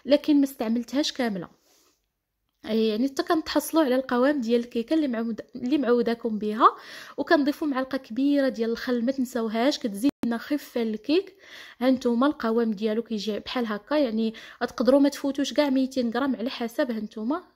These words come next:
الكميه اللي شاطت ليا من ميتين وخمسين غرام. غادي نخلط مزيان هذا الخليط،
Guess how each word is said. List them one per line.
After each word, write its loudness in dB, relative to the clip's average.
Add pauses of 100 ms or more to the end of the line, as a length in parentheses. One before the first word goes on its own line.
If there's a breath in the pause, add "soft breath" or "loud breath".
(160)
الكميه -2
اللي -2
شاطت -8
ليا -2
من -2
ميتين -2
وخمسين -6
غرام. 2 (560 loud breath)
غادي 6
نخلط -2
مزيان 0
هذا -4
الخليط، -4